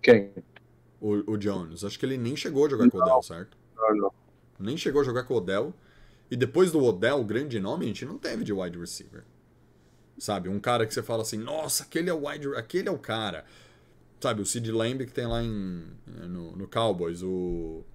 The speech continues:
Speaker 2: o Jamar Chase que tem lá no, no, no, no Bengals. É, até um Smith-Schuster, sabe? Que tinha, que, que agora tá em,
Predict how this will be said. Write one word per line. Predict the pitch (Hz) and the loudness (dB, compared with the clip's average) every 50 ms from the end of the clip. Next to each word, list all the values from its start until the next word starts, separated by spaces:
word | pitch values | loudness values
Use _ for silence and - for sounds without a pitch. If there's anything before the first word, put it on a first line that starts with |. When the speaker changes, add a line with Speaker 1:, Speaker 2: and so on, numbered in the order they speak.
| - - | -16 -10
Speaker 2:
o | - 98 92 92 90 92 90 | -6 -4 -4 -4 -4 -4 -4
Jamar | 90 101 101 110 110 107 | -4 -4 -4 -2 -2 -2
Chase | - - - 113 113 120 131 127 139 127 | -2 -2 0 2 2 2 0 -2 -6 -8
que | - 131 | -10 -8
tem | - - 123 117 | -6 -6 -6 -4
lá | 113 113 110 107 | -4 -4 -4 -4
no, | 107 107 104 101 98 95 | -4 -4 -4 -4 -4 -6
no, | 98 95 95 92 92 90 | -6 -6 -6 -6 -8 -8
no, | 90 90 90 90 87 87 87 90 95 101 - - - - - _ _ _ _ _ _ - - - - - - - - - - - _ _ _ - | -8 -8 -10 -10 -12 -12 -14 -16 -20 -20 -20 -20 -20 -20 -20 _ _ _ _ _ _ -16 -16 -16 -20 -20 -20 -20 -20 -20 -20 -20 _ _ _ -6
no | 107 98 | -4 -2
Bengals. | 90 113 120 123 113 92 80 78 76 - - - - - - - - - - - - - - | 0 0 0 0 -2 -4 -6 -8 -10 -12 -12 -12 -12 -12 -10 -12 -14 -14 -18 -20 -20 -18 -10
É, | - 98 98 95 95 90 87 85 80 - - - - - - - _ _ - - - - _ _ _ - | -4 -2 0 0 0 0 -2 -6 -10 -14 -20 -20 -20 -20 -20 -20 _ _ -20 -20 -20 -20 _ _ _ -18
até | - - - 165 196 | -16 -4 0 0 2
um | 240 247 | 2 2
Smith-Schuster, | 196 143 131 147 165 151 - - - - 143 143 139 - - 117 95 - | 2 0 0 0 -2 -4 -4 -6 -4 -2 0 0 0 0 0 -2 -2 0
sabe? | - 107 104 90 87 | -2 -4 -4 -4 -4
Que | 85 - 92 | -8 -10 -10
tinha, | - - 107 104 98 92 85 82 | -6 -4 -4 -2 -2 -4 -6 -8
que, | - - 98 82 82 | -8 -8 -8 -8 -6
que | - 95 | -6 -4
agora | 95 98 104 104 104 | -2 0 0 0 0
tá | 104 110 104 101 | 0 -2 -2 -2
em, | 95 92 90 85 82 78 | -2 -4 -4 -6 -8 -10